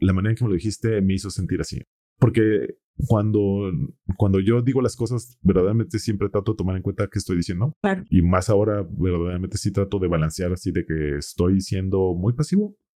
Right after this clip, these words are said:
Speaker 1: ¿Es lo correcto? ¿Estoy siendo muy agresivo? ¿Es lo correcto? Ah, entonces, tal vez, puede ser que sí me estaba yendo muy al agresivo, tal vez no, tal vez, eh,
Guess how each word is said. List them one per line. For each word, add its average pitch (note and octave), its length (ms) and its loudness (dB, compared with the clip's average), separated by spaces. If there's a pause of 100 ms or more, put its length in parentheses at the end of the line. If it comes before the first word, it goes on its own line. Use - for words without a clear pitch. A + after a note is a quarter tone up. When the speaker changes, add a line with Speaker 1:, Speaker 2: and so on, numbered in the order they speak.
(140)
Speaker 1:
¿Es E2+ 320 2
lo G2 240 2
correcto? A2 420 -2
¿Estoy G2 200 -2
siendo G2+ 160 0
muy G#2+ 160 0
agresivo? C3 440 0
¿Es F#2+ 80 -2
lo G2+ 80 -2
correcto? C3+ 500 -4 (120)
Ah, - 360 -4 (520)
entonces, C3+ 340 2
tal C#3+ 160 4
vez, E3 340 0 (160)
puede A#2+ 220 4
ser C3 120 2
que G2+ 80 -8
sí C3 100 -2
me A#2 60 0
estaba A2+ 200 0
yendo G#2+ 180 -4
muy G#2+ 180 -2
al G2+ 80 0
agresivo, A2+ 340 0
tal G2+ 180 2
vez F2 220 -2
no, G2 220 0
tal G#2+ 140 -2
vez, F#2 180 -2
eh, F#2+ 80 -6